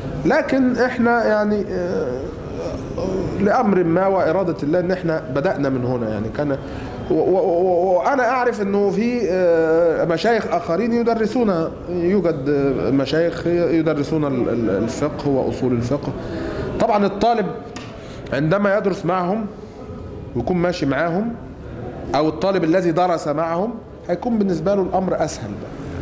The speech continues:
هنا هي-، سيكون أسهل، يعني، ده هيكون عنده فكرة برضه وهيلاقي الأمور أسهل. فأظن هذا مع جهود الآخرين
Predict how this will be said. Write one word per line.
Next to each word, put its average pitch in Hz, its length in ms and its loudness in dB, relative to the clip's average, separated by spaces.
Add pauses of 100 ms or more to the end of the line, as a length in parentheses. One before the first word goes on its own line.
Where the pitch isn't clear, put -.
(200)
هنا 160 240 0
هي-، 120 60 2
سيكون 120 440 -2
أسهل، - 280 -6 (120)
يعني، - 280 -6
ده 123 80 0
هيكون 135 220 0
عنده 135 240 0
فكرة 131 320 -2
برضه 180 300 -2
وهيلاقي 151 420 2
الأمور 131 360 0
أسهل. - 200 -6 (460)
فأظن 175 880 2
هذا 214 400 2
مع 208 400 0 (380)
جهود 202 260 2
الآخرين 156 680 0